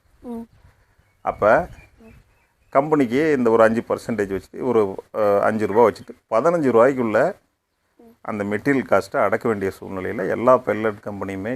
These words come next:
Speaker 2: இருக்குது.
Speaker 1: ம்.
Speaker 2: So, இன்னைக்கு நிலவரத்துல பதினஞ்சு ரூபாய்க்கு எந்த ஃபீடு கிடைக்குது? ஒரு தவிடே எடுத்துக்கிட்டீங்கனாலும் இருபது ரூபா தான்.
Speaker 1: ஆமா.
Speaker 2: ஒரு கருக்கானல் தவிடு எடுத்துக்கிட்டீங்கனாலும் இருபது ரூபா தான்.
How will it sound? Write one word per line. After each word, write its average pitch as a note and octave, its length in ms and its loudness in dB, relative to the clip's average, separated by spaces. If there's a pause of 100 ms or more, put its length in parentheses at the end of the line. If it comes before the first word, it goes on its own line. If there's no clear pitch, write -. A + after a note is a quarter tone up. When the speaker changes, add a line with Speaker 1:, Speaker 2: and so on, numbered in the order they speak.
Speaker 2:
இருக்குது. F#2+ 300 -10 (280)
Speaker 1:
ம். A3 220 -14 (1040)
Speaker 2:
So, A#2 380 2 (500)
இன்னைக்கு B2 420 -2
நிலவரத்துல G#2 640 0 (540)
பதினஞ்சு D3 400 2
ரூபாய்க்கு G#2+ 540 0
எந்த B2 280 2
ஃபீடு G#2+ 320 -6
கிடைக்குது? F#2+ 300 -6 (2750)
ஒரு A2 320 -4
தவிடே C3 360 4
எடுத்துக்கிட்டீங்கனாலும் G#2 720 -4 (600)
இருபது G#2 300 -2
ரூபா F2+ 180 -2
தான். - 180 -10 (640)
Speaker 1:
ஆமா. A3 280 -20
Speaker 2:
ஒரு G#3 140 -8
கருக்கானல் G3+ 520 -2
தவிடு G2 300 -6
எடுத்துக்கிட்டீங்கனாலும் G2 640 -10
இருபது G2 260 -4
ரூபா G2 160 -6
தான். G2+ 240 -6